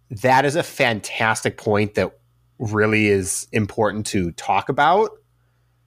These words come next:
In just because they said two years ago, "Hey, this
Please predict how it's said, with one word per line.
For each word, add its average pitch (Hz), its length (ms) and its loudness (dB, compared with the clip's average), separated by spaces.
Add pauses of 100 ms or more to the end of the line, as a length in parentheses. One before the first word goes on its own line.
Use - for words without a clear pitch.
(200)
In 120 380 2 (120)
just - 380 -2
because 180 460 0
they 143 120 2
said 127 440 0
two - 240 0
years 95 340 2
ago, 117 480 2 (360)
"Hey, 92 520 0 (220)
this 110 500 -4